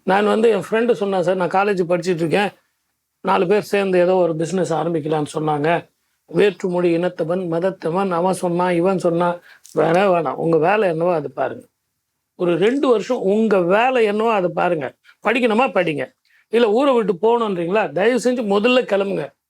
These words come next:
வெளிநாடு போலாமா, போலாம். வெளி மாநிலம் போலாமா, போலாம். படிக்கிறதுக்கு போலாமா,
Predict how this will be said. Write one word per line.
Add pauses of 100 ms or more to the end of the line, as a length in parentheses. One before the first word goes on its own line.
(200)
வெளிநாடு
போலாமா,
போலாம். (400)
வெளி
மாநிலம்
போலாமா, (100)
போலாம். (320)
படிக்கிறதுக்கு
போலாமா,